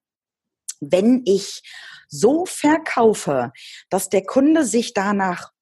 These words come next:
wohlfühlt und ich ihm nicht irgendwas andrehe, sondern ihm zeige, dass er mit meiner Lösung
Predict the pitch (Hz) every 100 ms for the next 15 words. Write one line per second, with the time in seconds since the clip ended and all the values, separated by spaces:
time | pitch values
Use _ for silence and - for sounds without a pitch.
0 | - 160 170 254 311 311 - 254 175 151
1 | - - _ _ - 185 196 190 190 190
2 | - 208 - 190 202 208 - 175 190 180
3 | 160 - - _ 190 262 311 262 165 147
4 | 147 135 131 - - - - - 170 185
5 | 196 214 202 190 202 196 202 226 - 185
6 | 214 220 - 208 214 285 277 254 196 202
7 | - 170 175 175 170 175 170 262 285 269
8 | 240 269 285 175 147 139